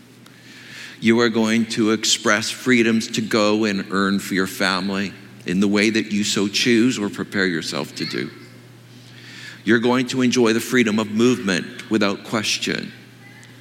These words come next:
I know there's been challenges to those in these times.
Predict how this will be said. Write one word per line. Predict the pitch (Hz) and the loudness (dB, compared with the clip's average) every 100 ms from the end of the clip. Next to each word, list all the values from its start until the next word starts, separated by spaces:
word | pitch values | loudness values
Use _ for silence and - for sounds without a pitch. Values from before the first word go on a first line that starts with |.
| - - - - - - | -20 -20 -20 -20 -16 -2
I | 151 | -2
know | 180 185 175 | 0 2 2
there's | 143 120 | 2 0
been | - 104 | 0 -2
challenges | 101 90 90 87 82 90 | -2 -2 -2 -2 -4 -6
to | 92 | -2
those | 90 85 | -2 0
in | 95 | -2
these | 76 87 | -2 -4
times. | - - 53 - - - | -6 -8 -8 -10 -14 -16